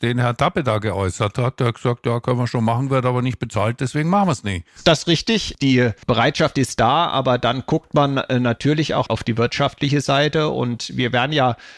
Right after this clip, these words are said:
Speaker 2: auch, das Thema Krankenhausreform läuft ja parallel und Spezialisierung, Konzentration von Leistung läuft parallel und die Bettenzahl in Deutschland wird nicht weiter steigen, die wird ja weiter sinken. Umgekehrt wird aber die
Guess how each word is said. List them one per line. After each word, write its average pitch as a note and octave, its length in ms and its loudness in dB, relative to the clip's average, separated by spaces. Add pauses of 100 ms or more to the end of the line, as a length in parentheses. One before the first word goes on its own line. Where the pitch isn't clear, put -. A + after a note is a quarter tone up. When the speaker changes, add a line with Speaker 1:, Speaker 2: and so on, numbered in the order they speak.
(220)
Speaker 2:
auch, C3 500 2
das B2+ 180 0
Thema D3 300 2
Krankenhausreform C#3 1040 0
läuft C3 300 0
ja B2+ 100 2
parallel A2 640 2
und A2 220 -6
Spezialisierung, C3 1000 0
Konzentration C#3 840 -2
von B2+ 200 -2
Leistung B2 480 0
läuft A#2+ 320 -2
parallel A2+ 540 0
und G#2 200 -4
die A2 80 0
Bettenzahl C3+ 720 0
in A#2 160 -4
Deutschland A#2+ 540 -2
wird B2 200 -2
nicht B2 440 -2
weiter A2+ 320 2
steigen, G2 560 -4
die G#2 180 -2
wird A2+ 160 -4
ja G#2 160 -2
weiter G#2 320 2
sinken. C3 480 -2 (400)
Umgekehrt C3 640 2
wird B2 180 0
aber A2+ 320 2
die G#2+ 360 2